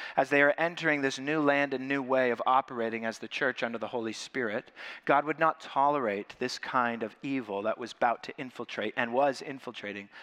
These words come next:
the camp. And he sets a precedent, and he sets up an example for us all, even as I said, thousands of years later, to look back and to consider our very own heart of worship and our very own heart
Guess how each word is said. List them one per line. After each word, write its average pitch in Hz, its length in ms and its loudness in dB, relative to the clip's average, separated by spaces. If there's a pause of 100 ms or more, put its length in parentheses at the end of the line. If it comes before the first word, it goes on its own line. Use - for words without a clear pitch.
(120)
the - 80 -10
camp. - 420 -4 (420)
And 131 140 2
he 143 100 -2
sets 160 360 2
a - 40 -2
precedent, - 760 -2 (340)
and 127 160 -4
he 123 80 -2
sets - 360 0
up 139 280 2
an 135 80 -2
example 127 580 -2 (280)
for 147 220 4
us 139 160 0
all, 120 400 2
even 139 300 2
as 135 120 0
I 131 100 4
said, 120 300 0
thousands 123 460 0
of 120 80 -4
years 123 220 -2
later, 117 240 0
to 104 80 -6
look 117 320 -4
back 110 360 -2 (220)
and 127 120 0
to 123 60 0
consider 131 520 0
our 139 240 2
very 143 500 2
own 160 220 0
heart 131 420 0
of 113 200 -4
worship 117 540 -4 (320)
and 135 220 0
our 139 220 4
very 147 480 2
own 135 180 0
heart 120 460 0